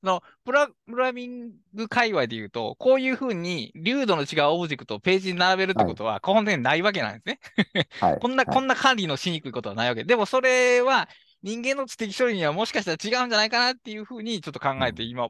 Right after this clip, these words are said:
Speaker 1: あざ-、
Speaker 2: うんうんうん。
Speaker 1: あえてやってるところですね。
Speaker 2: 実験、実験を
Speaker 1: 実験的に。
Speaker 2: してるわけで。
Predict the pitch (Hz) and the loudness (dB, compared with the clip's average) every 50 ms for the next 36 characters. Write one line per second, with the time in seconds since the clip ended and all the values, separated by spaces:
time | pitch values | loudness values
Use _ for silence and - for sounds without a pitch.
0 | - _ 156 170 165 185 196 190 - - 139 139 165 196 180 139 113 104 104 107 | -2 _ 2 2 4 4 2 0 -2 -2 0 0 0 0 0 -4 -8 -8 -8 -12
1 | - _ - 98 95 - - - - - 131 143 135 - 95 95 104 - - - | -12 _ -12 -12 -12 -14 -18 -18 -20 -18 -18 -14 -10 -6 -2 0 0 -2 0 0
2 | 120 107 104 104 101 95 98 110 - - - - 147 127 110 - 147 123 - - | 2 4 4 4 2 2 2 0 2 2 0 4 4 4 4 6 4 4 4 4
3 | 120 - - - 117 113 98 104 - 110 - | 2 0 -2 -2 -2 -2 -2 -2 -6 -10 -16